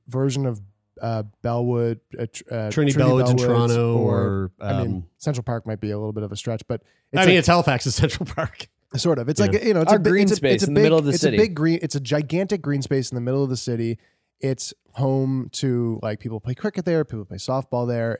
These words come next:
Speaker 1: It's like people go out and lay out on the grass and do their thing and hang out with friends, blah, blah, blah. It's very popular. There's an oval there for skating and every-, everything. Anyway, um, it was put forward that, that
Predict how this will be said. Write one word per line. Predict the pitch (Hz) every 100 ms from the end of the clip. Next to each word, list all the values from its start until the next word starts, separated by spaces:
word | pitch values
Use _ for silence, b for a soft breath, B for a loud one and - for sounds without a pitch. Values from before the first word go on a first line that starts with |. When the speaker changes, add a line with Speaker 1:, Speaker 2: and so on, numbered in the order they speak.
| -
Speaker 1:
It's | 107
like | 107 -
people | 135 120
go | 117
out | 113
and | 107
lay | 113 120
out | 117
on |
the | 107
grass | 117 190 180 156 -
and |
do | 113
their | 110
thing | 110 170 156
and | 127
hang | 117
out |
with | 107
friends, | - 156 123
blah, | 120
blah, |
blah. | 127 165 - _
It's | -
very | 226
popular. | - 156 - 95
There's | 98 92
an | 92
oval | 151 156 143
there | 135 135 131
for | 113
skating | - 143 139 135 120
and | 104
every-, | 107 -
everything. | 113 - -
Anyway, | 135 95 _ _ _ _ _ _ _ _ _
um, | 147 156 156 151 147 - _ _ _ _ _
it | -
was | 180 180
put | 240
forward | 185 208 208 165
that, | 135 127 _ -
that | 135 131 -